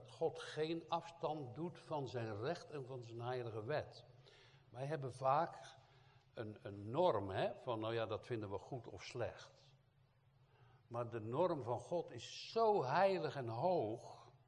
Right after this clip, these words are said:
die zegt eigenlijk in de summa van de wet, wat ik u ook genoemd heb,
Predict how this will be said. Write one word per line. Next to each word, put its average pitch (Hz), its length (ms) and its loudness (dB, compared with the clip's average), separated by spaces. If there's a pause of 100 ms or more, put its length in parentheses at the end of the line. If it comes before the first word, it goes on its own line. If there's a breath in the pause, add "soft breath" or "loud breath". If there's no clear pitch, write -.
(680 soft breath)
die 143 180 -6
zegt 170 360 0
eigenlijk 147 460 2
in 139 180 -4
de 123 100 -4
summa 185 480 -2
van 127 180 -2
de 120 80 0
wet, 175 200 -2
wat 151 140 0
ik 135 120 -8
u 143 120 -8
ook 131 180 -4
genoemd 160 540 -6
heb, 107 340 -2